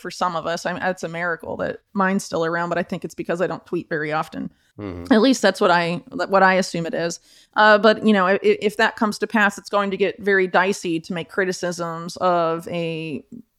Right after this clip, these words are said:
Speaker 1: country that is very influential in geopolitics and in other, um,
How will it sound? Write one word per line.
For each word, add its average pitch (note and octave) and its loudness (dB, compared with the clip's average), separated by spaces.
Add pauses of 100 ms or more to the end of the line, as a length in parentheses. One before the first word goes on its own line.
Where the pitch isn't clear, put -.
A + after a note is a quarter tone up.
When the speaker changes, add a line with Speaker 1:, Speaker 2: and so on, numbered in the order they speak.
(200)
Speaker 1:
country F#3+ -2
that E3+ 0
is F3 -6
very F3 -4
influential F3 -2 (340)
in E3+ -2
geopolitics F#3 -2
and E3+ -4
in E3 0
other, E3+ -2
um, - -8